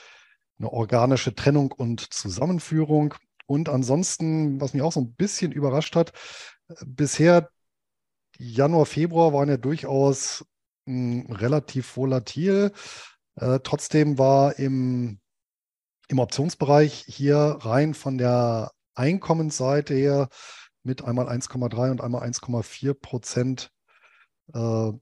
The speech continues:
plus, ähm, ja, überraschend positiv. Und, ähm, ich denke, zwei Faktoren dazu beigetragen haben. Zum einen, ähm, dass ich die Strategien, also dass ich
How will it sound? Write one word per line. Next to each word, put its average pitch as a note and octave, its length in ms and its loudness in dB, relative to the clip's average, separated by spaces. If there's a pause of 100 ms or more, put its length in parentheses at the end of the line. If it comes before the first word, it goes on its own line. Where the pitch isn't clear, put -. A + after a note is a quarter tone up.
plus, C3+ 520 0 (300)
ähm, A#2 540 -4 (400)
ja, B2 280 4
überraschend B2 440 -2
positiv. C3 560 -2 (260)
Und, A#2 460 -4
ähm, A#2 340 2 (1040)
ich - 100 -14
denke, C3+ 300 4 (280)
zwei C#3+ 300 4
Faktoren E3+ 360 2
dazu D#3+ 180 0
beigetragen D#3 440 2
haben. D#3+ 100 0
Zum B2+ 220 -4
einen, D#3 580 2 (340)
ähm, B2+ 680 0 (120)
dass C3 360 -2
ich C3 100 -2
die - 140 -6 (260)
Strategien, D3 960 -2
also B2+ 200 2
dass A#2+ 200 -2
ich C3+ 140 -6